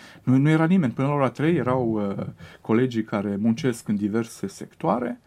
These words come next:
după care nimica în weekend erau pasnicii. Știu, mi-aduc aminte, într-o sâmbătă, trecând pe acolo, o vulpe nici măcar nu se mai ascundea.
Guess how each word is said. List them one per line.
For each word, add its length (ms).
după 220
care 240
nimica 320
în 60
weekend 440
erau 360
pasnicii. 520
Știu, 180
mi-aduc 180
aminte, 260
într-o 380
sâmbătă, 800
trecând 420
pe 120
acolo, 520
o 80
vulpe 680
nici 140
măcar 200
nu 80
se 100
mai 120
ascundea. 540